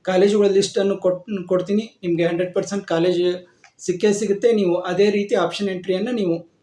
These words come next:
ಹಾಕ್ಕೋಬೇಕಾಗುತ್ತೆ. ಆದ ಕಾರಣ ಇದು ಒಂದು ನಿಮಗೆ ತುಂಬ ಭಾಳ ಟೆನ್ಷನ್ ಆಗಿ, "ನನಗೆ ಕಾಲೇಜ್ ಸಿಗುತ್ತಾ, ಕೋರ್ಸ್ ಸಿಗುತ್ತಾ?" ಅನ್ನೋರಿಗೆ ಮಾತ್ರ. ಆ, ಉಳಿದಂತೆ ನಾನು ನಿಮ್ಮ ಪ್ರಶ್ನೆಗಳಿಗೆ ಉತ್ತರಿಸ್ತಾ ಇರ್ತೀನಿ. ನೀವು ವಿಡಿಯೋಗಳನ್ನು ನೋಡಿದರೂ ಕೂಡ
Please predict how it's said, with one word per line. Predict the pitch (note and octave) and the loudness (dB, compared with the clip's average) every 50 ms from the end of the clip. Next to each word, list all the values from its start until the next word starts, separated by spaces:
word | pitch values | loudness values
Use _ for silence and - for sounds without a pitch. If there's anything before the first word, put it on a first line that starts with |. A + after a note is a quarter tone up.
| _ - | _ -4
ಹಾಕ್ಕೋಬೇಕಾಗುತ್ತೆ. | F#3 F#3+ F#3 - G3 F3+ F#3 F3+ F3+ F#3 F3 F3+ F#3 F3+ - B3+ C#4 C#4 - _ _ _ _ _ _ _ _ _ _ - | -2 -2 0 0 0 2 2 0 2 0 0 0 -2 -2 -2 -2 -2 -2 -10 _ _ _ _ _ _ _ _ _ _ -4
ಆದ | F#3 F#3+ G3 G3+ | 0 2 2 2
ಕಾರಣ | G3+ G#3 G3+ G3+ A3+ B3 A3+ F#3 F#3 - _ _ _ _ - | 2 2 2 2 0 0 -2 -4 -6 -10 _ _ _ _ -4
ಇದು | F#3+ F#3 G#3+ G3+ | -2 0 2 2
ಒಂದು | G3 G3 F#3+ G3 | 2 2 2 0
ನಿಮಗೆ | G3 F#3 F3+ E3+ E3+ E3+ | 0 0 0 0 0 -2
ತುಂಬ | - F#3+ G#3 A3 | -2 0 2 2
ಭಾಳ | A3 D3+ C#3 D#3 D#3 E3+ F#3+ A3 A3 | 2 2 2 2 2 4 4 4 2
ಟೆನ್ಷನ್ | G3+ - G3 F3 F3 E3+ - G#3+ G#3+ | 2 2 2 0 2 0 0 0 0
ಆಗಿ, | G#3 G3+ G3+ G3+ G#3+ | 0 0 0 0 0
"ನನಗೆ | G#3 F#3+ F#3 F3+ E3+ | 0 2 0 0 -2
ಕಾಲೇಜ್ | E3+ - E3 E3 E3 F#3+ F#3+ F#3+ | -2 0 0 2 2 2 2 0
ಸಿಗುತ್ತಾ, | - - F#3 F3+ G3+ G3+ - - G3+ G3 G3 G3+ - - _ _ _ _ _ _ _ | 0 -4 -2 -2 -2 -2 -2 0 0 2 2 0 -4 -14 _ _ _ _ _ _ _
ಕೋರ್ಸ್ | - F3+ G3 G3+ G3 - | 2 2 2 2 2 -2
ಸಿಗುತ್ತಾ?" | G#3+ F#3+ G3+ F#3+ F3 G#3 G3+ | 0 0 0 0 0 0 0
ಅನ್ನೋರಿಗೆ | G3 G3 - G3 F#3 F#3 F#3 F#3 F#3+ F#3+ F#3 F3+ F3+ | 0 -2 -4 -6 -4 -2 0 0 0 0 2 0 0
ಮಾತ್ರ. | F3+ F3+ F3+ F3+ F3+ - A#3+ B3+ C4 - _ _ _ _ _ _ _ _ - G3+ F#3 | 0 2 0 -2 0 -2 -4 -4 -4 -10 _ _ _ _ _ _ _ _ -10 -6 -4
ಆ, | F#3 F#3 F#3 F#3 F3+ F#3 F#3+ - _ - | -2 -2 0 0 0 -2 -2 -4 _ 0
ಉಳಿದಂತೆ | G#3 G3+ G3+ A#3 A3+ A3+ A3 C#4 B3 A#3+ | 2 4 4 4 2 0 2 2 2 2
ನಾನು | A3 G3+ G3 G3 G3 | 4 2 2 2 2
ನಿಮ್ಮ | F#3+ F#3 F3+ E3+ | 0 0 0 -2
ಪ್ರಶ್ನೆಗಳಿಗೆ | E3+ - G3 - - - A3 G3+ G3 G3 G3+ A#3 A#3 G3+ E3 - - _ _ _ - F3 | 0 0 -2 -2 -2 -4 -2 2 2 2 2 2 0 -2 -2 -6 -12 _ _ _ -6 -4
ಉತ್ತರಿಸ್ತಾ | F3 F3+ F3 A3+ A3 G3+ - - - G#3 | -4 -2 2 0 0 0 -2 -2 0 2
ಇರ್ತೀನಿ. | G#3 G3+ F#3+ F#3 G#3+ G#3 A3 B3+ B3+ _ _ _ _ _ _ _ - | 2 2 0 0 -2 -2 -4 -4 -6 _ _ _ _ _ _ _ -2
ನೀವು | F#3+ F#3+ F#3+ F#3 F#3 F3+ F3+ | 0 2 2 4 4 4 4
ವಿಡಿಯೋಗಳನ್ನು | F#3+ F#3+ G3 G#3 G3 G3+ G3 G3+ G3+ | 4 4 4 4 4 4 2 2 2
ನೋಡಿದರೂ | G3+ G3 F#3+ F#3 F#3+ G3 G3+ G3 | 0 0 0 -2 0 0 0 0
ಕೂಡ | - - A3+ | 0 -2 0